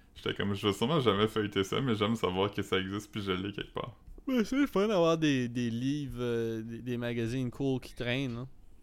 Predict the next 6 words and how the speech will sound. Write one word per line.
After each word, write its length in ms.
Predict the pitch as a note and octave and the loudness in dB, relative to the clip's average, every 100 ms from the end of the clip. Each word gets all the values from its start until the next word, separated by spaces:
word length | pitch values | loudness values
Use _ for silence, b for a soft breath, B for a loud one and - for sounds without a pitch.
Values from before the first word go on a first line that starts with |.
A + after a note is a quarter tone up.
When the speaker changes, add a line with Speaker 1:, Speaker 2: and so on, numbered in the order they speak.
| - - - | -20 -20 -10
Speaker 2:
Ça. 180 | B2 C3 - - - - - - - - - - - - - - - - - | -10 -10 -18 -20 -20 -20 -20 -20 -20 -18 -20 -20 -20 -20 -20 -20 -20 -20 -8
Speaker 1:
Ouais. 160 | B2+ A#2 - B B B B - | -4 -4 -6 B B B B -6
Aussi, 320 | G#2+ B2+ C#3 | -6 -4 -2
j'ai, 180 | A2+ G2 | 0 0
maintenant, 420 | G2 F#2+ A#2 A#2 | 0 0 0 0
euh, 100 | G2+ | -2